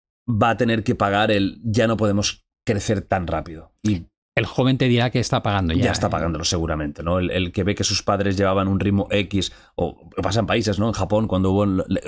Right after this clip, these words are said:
Speaker 1: el, el, el milagro económico,
Speaker 2: Sí.
Speaker 1: ¿cómo debería ser ese, ese Tokio, ¿no? De ese momento tecnológico, dinero a raudales,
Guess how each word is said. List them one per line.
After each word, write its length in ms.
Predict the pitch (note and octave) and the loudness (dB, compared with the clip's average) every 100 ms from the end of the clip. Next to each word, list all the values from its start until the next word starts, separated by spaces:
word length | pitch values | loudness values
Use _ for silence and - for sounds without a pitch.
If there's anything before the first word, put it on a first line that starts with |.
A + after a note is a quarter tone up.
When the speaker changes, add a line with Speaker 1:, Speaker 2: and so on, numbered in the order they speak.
| E2+ | -2
Speaker 1:
el, 160 | G#2+ G2+ | 0 2
el, 320 | G#2+ F#2 F#2 | 2 2 0
el 120 | G#2 G2+ | 2 2
milagro 360 | G2+ A2 A2 | 2 2 0
económico, 580 | G#2 G2+ G#2 A#2 A#2 B2 - | 0 2 2 2 0 -2 -4
Speaker 2:
Sí. 140 | - B2+ | -8 0
Speaker 1:
¿cómo 200 | A#2 B2 | 2 4
debería 340 | A2+ A2 G#2+ | 4 4 2
ser 180 | - A#2 | 2 2
ese, 320 | A2+ B2 G#2+ | 2 0 0
ese 160 | G2+ B2+ | 0 2
Tokio, 400 | C#3 A2 A2+ G#2+ | 2 2 2 2
¿no? 120 | A2+ | 2
De 80 | A#2+ | 2
ese 180 | - A#2 | 2 2
momento 640 | A2+ A#2 A#2+ A2 B2 A2+ - _ | 4 4 4 2 2 0 -4 _
tecnológico, 960 | B2 G2 A#2 A#2 A#2 A2 - A2 B2+ A#2 | -4 0 2 2 2 0 0 -2 2 2
dinero 480 | A2+ A#2 A#2+ A#2 - | 4 4 4 2 2
a 100 | G#2+ | 0
raudales, 800 | A2 A2 A2 A#2+ A#2 A#2 G#2+ | 2 2 2 2 2 2 0